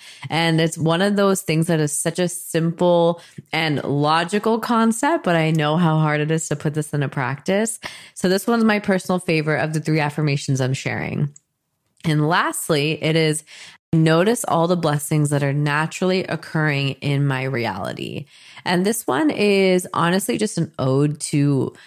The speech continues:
how much we all have in this current modern world we live in.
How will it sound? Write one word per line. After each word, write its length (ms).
how 460
much 640
we 300
all 240
have 560
in 520
this 200
current 500
modern 640
world 280
we 140
live 260
in. 320